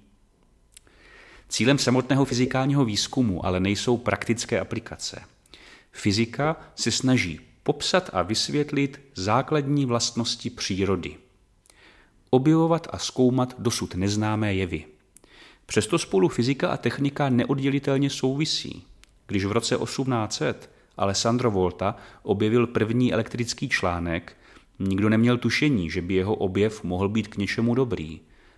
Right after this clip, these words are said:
Přesto máme nyní baterie v každém mobilu. Ani současné lithiové akumulátory ale nevyhovují svými parametry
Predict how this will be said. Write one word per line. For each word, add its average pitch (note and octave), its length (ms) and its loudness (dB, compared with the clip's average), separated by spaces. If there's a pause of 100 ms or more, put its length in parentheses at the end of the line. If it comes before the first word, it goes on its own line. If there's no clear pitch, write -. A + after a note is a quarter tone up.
Přesto - 320 -2
máme A2 240 6
nyní B2 220 4
baterie A#2 420 4
v A#2+ 60 -2
každém A#2+ 340 2
mobilu. A2+ 400 2 (600)
Ani F#2+ 200 2
současné A2 600 2
lithiové A#2+ 500 4
akumulátory G#2 840 2 (220)
ale G2+ 160 6
nevyhovují A2+ 640 4
svými A#2 320 2
parametry A2 720 2